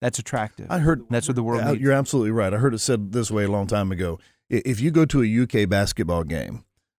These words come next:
Speaker 2: okay, the, the players can lose their mind, the coaches can lose their mind, the fans can lose their mind, and it's still a basketball game. When the referees lose their mind, it's a riot. You know,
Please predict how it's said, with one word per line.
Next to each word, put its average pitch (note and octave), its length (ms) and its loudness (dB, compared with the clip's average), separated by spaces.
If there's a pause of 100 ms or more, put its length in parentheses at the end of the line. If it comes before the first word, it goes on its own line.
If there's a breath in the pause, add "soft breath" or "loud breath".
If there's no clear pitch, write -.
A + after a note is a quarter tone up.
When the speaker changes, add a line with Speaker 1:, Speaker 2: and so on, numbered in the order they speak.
(100)
Speaker 2:
okay, G2+ 500 -6
the, A2+ 340 -4
the B2 180 0
players E3+ 560 0
can D3+ 200 4
lose D3+ 260 6
their C#3+ 140 4
mind, C3 540 2 (200)
the G#2+ 100 -6
coaches F3 480 2
can D#3 180 0
lose D3 220 2
their B2+ 140 0
mind, A2 480 0
the A2+ 100 0
fans E3+ 520 -2
can C#3 160 0
lose A#2+ 220 4
their G#2 140 2
mind, G2 480 0 (360)
and C3+ 160 0
it's A#2 120 0
still C#3 220 2
a A2 40 2
basketball G#2 460 -2
game. F2+ 340 -10 (260)
When A2 140 0
the G#2 100 2
referees C#3+ 580 4
lose C#3 220 6
their A#2 140 4
mind, G#2+ 280 4
it's F#2+ 140 -4
a G2+ 40 0
riot. E2+ 460 -2 (1000)
You A#2+ 100 4
know, G#2+ 220 2